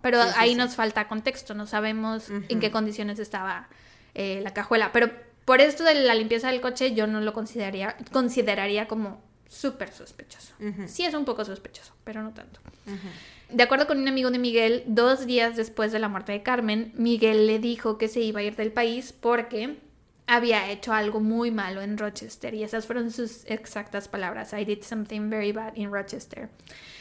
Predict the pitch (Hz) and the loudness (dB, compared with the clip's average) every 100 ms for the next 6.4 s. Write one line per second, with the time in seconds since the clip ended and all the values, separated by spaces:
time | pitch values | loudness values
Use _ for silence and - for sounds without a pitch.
0 | - 254 262 277 285 269 262 254 247 247 | 4 8 8 6 4 4 6 4 4 4
1 | 233 220 202 208 254 233 185 - _ _ | 0 -2 -6 0 0 0 -2 -12 _ _
2 | _ _ _ _ _ _ 247 247 233 226 | _ _ _ _ _ _ 2 4 6 6
3 | 226 262 254 214 220 208 240 247 240 214 | 4 4 4 2 2 0 0 0 -2 -2
4 | 214 220 - 220 240 247 226 220 226 226 | -4 -2 2 2 4 2 2 0 0 -4
5 | - 208 208 208 196 208 208 190 175 - | -4 -4 -4 -6 -8 -10 -10 -10 -12 -10
6 | 208 214 - 226 | -10 -10 -14 -18